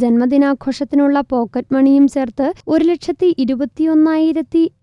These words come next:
എണ്ണൂറ്റി പതിനാല് രൂപയാണ് മുഖ്യമന്ത്രിയുടെ ദുരിതാശ്വാസ നിധിയിലേക്ക്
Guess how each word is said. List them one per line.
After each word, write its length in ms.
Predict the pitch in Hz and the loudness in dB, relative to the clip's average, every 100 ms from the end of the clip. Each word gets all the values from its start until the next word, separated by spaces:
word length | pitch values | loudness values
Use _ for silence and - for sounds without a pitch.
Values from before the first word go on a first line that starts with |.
| 240 | -2
എണ്ണൂറ്റി 460 | 254 262 285 - 320 - | 2 4 2 0 -4 -2
പതിനാല് 480 | 254 247 262 277 302 | -2 0 0 0 0
രൂപയാണ് 500 | 302 269 311 285 247 294 - 285 | 0 0 0 0 0 -2 -4 -4
മുഖ്യമന്ത്രിയുടെ 680 | - 349 349 330 349 359 302 | 0 2 4 4 2 0 0
ദുരിതാശ്വാസ 540 | 262 240 262 - 302 320 311 | 0 0 -2 -2 -2 0 2
നിധിയിലേക്ക് 460 | 285 311 320 294 | 2 0 0 -2